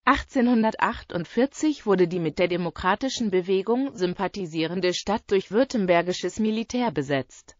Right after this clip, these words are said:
Achtzehnhundertneunundvierzig wurde der Republikaner Kaspar Stützle zum Bürgermeister gewählt und nach der Besetzung der Stadt durch preußisches Militär abgesetzt.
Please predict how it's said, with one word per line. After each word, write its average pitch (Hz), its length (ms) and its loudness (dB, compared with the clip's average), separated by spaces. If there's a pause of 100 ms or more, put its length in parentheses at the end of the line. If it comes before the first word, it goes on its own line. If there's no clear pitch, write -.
(140)
Achtzehnhundertneunundvierzig 220 1900 0
wurde 190 240 4
der 165 160 -4
Republikaner 180 840 -2
Kaspar 240 560 -2
Stützle 190 500 0
zum 175 220 0
Bürgermeister 214 720 2
gewählt 175 480 -2
und 185 160 -4
nach 196 160 2
der 160 180 0
Besetzung 175 640 0
der 156 140 2
Stadt 202 320 -2
durch 190 240 0
preußisches 220 640 0
Militär 202 580 0
abgesetzt. 175 840 -2